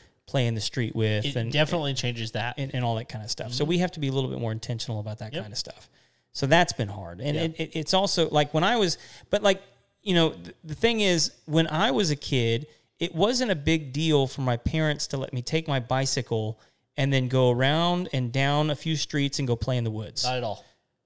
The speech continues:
Speaker 1: I would never in a million years let my kids do that now.
Speaker 2: Nope.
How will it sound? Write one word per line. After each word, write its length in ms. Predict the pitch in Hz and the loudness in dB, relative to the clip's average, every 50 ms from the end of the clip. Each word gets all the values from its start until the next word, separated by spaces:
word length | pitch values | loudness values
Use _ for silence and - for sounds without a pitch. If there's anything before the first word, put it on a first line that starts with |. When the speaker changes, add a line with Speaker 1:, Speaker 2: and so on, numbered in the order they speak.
| _ _ _ _ - | _ _ _ _ 0
Speaker 1:
I 80 | 151 | 2
would 180 | 175 175 151 139 | 2 2 2 2
never 480 | 143 147 151 156 156 160 160 160 160 | 0 0 2 4 4 4 4 4 4
in 120 | 160 156 151 | 2 2 2
a 20 | |
million 400 | 147 147 143 143 143 139 135 131 | 2 2 2 2 4 2 2 2
years 260 | 127 127 131 123 123 | 0 0 0 0 -2
let 120 | - - - | -2 -4 -4
my 100 | 120 120 | -4 -6
kids 320 | - - 127 117 113 - | -4 -4 -4 -4 -4 -4
do 140 | - 131 120 | -4 -2 -2
that 200 | 117 113 117 - | -2 -2 -4 -6
now. 80 | 208 - | -6 -4
Speaker 2:
Nope. 240 | 147 160 127 - | -4 -4 -4 -8